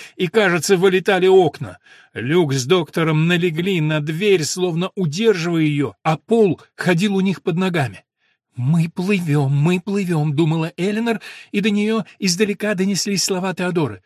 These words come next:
"Дом рушится". В них не было уже ни волнения, ни страха. Вцепившись в кровать, измочаленная, выжатая, Эленор уронила голову, зажмурилась, закусила от холода губу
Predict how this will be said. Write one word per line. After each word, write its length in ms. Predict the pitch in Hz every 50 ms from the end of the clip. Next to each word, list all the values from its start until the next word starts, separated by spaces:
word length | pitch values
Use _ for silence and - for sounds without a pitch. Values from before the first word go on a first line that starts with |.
| _ _ _ _ _ -
"Дом 420 | 90 95 107 143 151 170 156 147
рушится". 600 | 160 180 190 160 - - 135 - - - 101 - _ _ _ _ _ _ _ _ _
В 120 | - 139 156
них 260 | 180 180 160 - -
не 180 | 185 180 165
было 180 | 135 135 131 123
уже 220 | 123 117 113 127
ни 200 | 135 160 202 220
волнения, 720 | 226 196 214 208 196 190 180 180 185 185 170 170 170 160
ни 120 | 151 143 165
страха. 560 | 156 - - - 156 151 135 107 - - - _ _ _ _ _ - - _ _ _
Вцепившись 680 | - - - 110 98 120 151 139 - - 135 - -
в 40 | -
кровать, 500 | - 147 147 143 160 170 156 135 - - _ - _ _
измочаленная, 960 | - 135 139 135 143 160 160 147 - - 202 196 185 185 170 160 151 151 151 147
выжатая, 640 | 139 135 202 214 190 160 180 170 156 180 175 - -
Эленор 440 | 220 220 208 202 196 185 185 190 - -
уронила 500 | 202 185 185 185 180 190 190 180 180 175
голову, 460 | 165 185 214 214 220 220 214 220 214
зажмурилась, 840 | 180 160 190 185 147 156 196 208 226 233 233 240 233 240 220 - - - - - -
закусила 640 | 165 156 220 220 - 233 220 - - 254 226 208 202
от 100 | 190 -
холода 380 | - - 233 220 196 180 185 180
губу 340 | 170 185 175 240 254 233